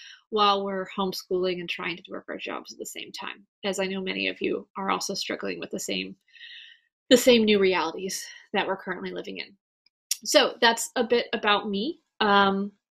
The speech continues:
I knew in high school that I wanted to go into physics, and I knew that I liked astronomy a lot, um, but there are very few astronomy-only departments, but I didn't really know what I wanted to do. It's just something that interested me. So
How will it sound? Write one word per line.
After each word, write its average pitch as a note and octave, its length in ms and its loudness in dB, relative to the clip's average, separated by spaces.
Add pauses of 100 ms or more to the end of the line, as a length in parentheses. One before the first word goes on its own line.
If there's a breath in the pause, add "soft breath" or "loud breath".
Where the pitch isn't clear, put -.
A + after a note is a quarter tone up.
(280)
I G#3+ 140 6
knew A3+ 340 8
in A#3 140 0
high A3 180 -2
school A#3 320 0
that A3 100 2
I G#3 80 2
wanted G3+ 540 0
to A3 100 -6
go G3+ 480 0
into G3+ 220 -8
physics, A3+ 380 -4
and G#3+ 80 -4
I G3+ 40 -2
knew G#3 220 2
that G#3+ 100 0
I G3+ 80 0
liked F#3+ 240 0
astronomy G3 460 -4
a F#3 60 -4
lot, A3+ 340 0 (500 soft breath)
um, G3 220 -2
but G3 80 -6
there G#3 160 4
are G3+ 80 0
very G#3+ 240 2
few G#3+ 220 -4
astronomy-only G3 800 -6
departments, - 1040 -6 (440)
but A3 100 4
I A3 40 8
didn't A#3+ 180 4
really A#3+ 180 -2
know G#3+ 120 -2
what G#3 100 4
I G3+ 60 8
wanted G3 240 2
to G3+ 60 -2
do. F#3 280 -2
It's F3+ 140 -10
just G3 160 -8
something F#3 320 -6
that F#3 260 -2
interested F#3+ 500 -10
me. F#3 300 -14
So - 320 -4